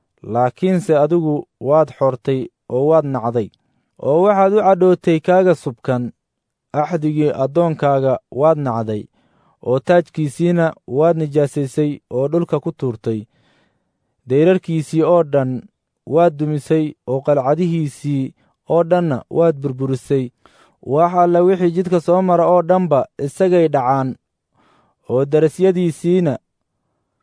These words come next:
wuxuu u noqda cay. Waxaad kor u qaadday midigtii kuwii dulmayey.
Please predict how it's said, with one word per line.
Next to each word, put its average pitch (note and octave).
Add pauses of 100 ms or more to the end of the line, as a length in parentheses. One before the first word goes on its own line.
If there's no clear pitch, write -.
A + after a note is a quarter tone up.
(240)
wuxuu D#3
u G3
noqda D#3+
cay. D#3+ (300)
Waxaad D3
kor F#3+
u F3+
qaadday D3
midigtii D#3
kuwii E3
dulmayey. B2+